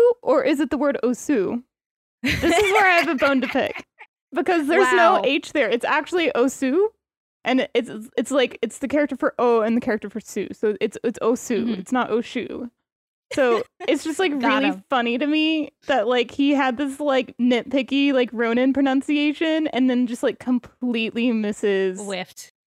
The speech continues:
Speaker 1: this, this one. Yeah. Anyway.
Speaker 2: <laughs>
Speaker 1: Dragging hit.
Speaker 2: Incredible.
Speaker 1: Bad weeb.
Speaker 2: <laughs> Yeah, we're, we're taking his card for this one.
Speaker 1: Yeah. It's revoked.
Speaker 2: So they use one of the phone numbers,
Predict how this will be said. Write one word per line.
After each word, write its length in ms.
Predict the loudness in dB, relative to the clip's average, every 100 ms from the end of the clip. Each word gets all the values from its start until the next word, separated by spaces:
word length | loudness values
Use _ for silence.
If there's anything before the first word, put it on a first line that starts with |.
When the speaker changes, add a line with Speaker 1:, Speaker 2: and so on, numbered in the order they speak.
| -4
Speaker 1:
this, 500 | -2 -2 -4 -10 -14
this 280 | -8 -6 -6
one. 280 | -8 -8 -10
Yeah. 200 | -8 -8 -10 _
Anyway. 300 | -10 -8 -12 -14
Speaker 2:
<laughs> 300 | -16 -16 -18 -20 _ -20 -20 _ -8 -2
Speaker 1:
Dragging 420 | 2 2 2 2
hit. 140 | 2
Speaker 2:
Incredible. 420 | 0 -4 -6 -8 -2
Speaker 1:
Bad 260 | 0 0
weeb. 540 | 0 -2 -2 -4 -6 -8
Speaker 2:
<laughs> 40 | -10 _ _ _ _ _ _ -20 _ -14 -12 -12 -12 _ -20 -16
Yeah, 220 | -8 -6 -6 -4
we're, 220 | -4 -2
we're 120 | -6
taking 240 | -4 -2
his 120 | -2 -4
card 280 | -4 -4
for 120 | -6 -8
this 260 | -8 -12
one. 220 | -16 -18 -12
Speaker 1:
Yeah. 280 | -6 -4 -4 -6 -10 _ _
It's 340 | -20 _ _ -6
revoked. 640 | -2 0 0 -4 -12 -16 _ _ _
Speaker 2:
So 180 | -6 -4
they 120 | -2
use 240 | -2 -2 -2
one 100 | -2
of 100 | -4
the 60 |
phone 240 | -2 -2 0
numbers, 500 | -2 0 -2 -2